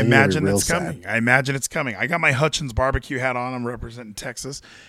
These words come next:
Speaker 2: And Frankie in the chat says, "Angels did it too. He thought it was just the Dodgers." The Dodgers were the first team. They were planning a whole Pride night.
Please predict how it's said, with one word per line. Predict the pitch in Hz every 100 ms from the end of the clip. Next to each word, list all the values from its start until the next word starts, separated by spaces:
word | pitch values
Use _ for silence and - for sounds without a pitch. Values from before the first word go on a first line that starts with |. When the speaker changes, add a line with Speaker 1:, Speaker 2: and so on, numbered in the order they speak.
| -
Speaker 2:
And | 139 135 -
Frankie | 170 180 180
in | 175
the | 156
chat | 175 151
says, | 151 139
"Angels | 165 202 208 165
did | 160
it | 147
too. | 180 190 170
He | 139 143
thought | 147 143
it | 139
was | 131
just | 135 -
the |
Dodgers." | 123 123 123 117 - - - -
The | 156
Dodgers | 180 202 269 311
were | 302
the | 294
first | - 220 208 -
team. | 175 135
They | 123
were |
planning | 120 156 170
a | 175
whole | 156 165
Pride | - 160 135 131
night. | 117 107 117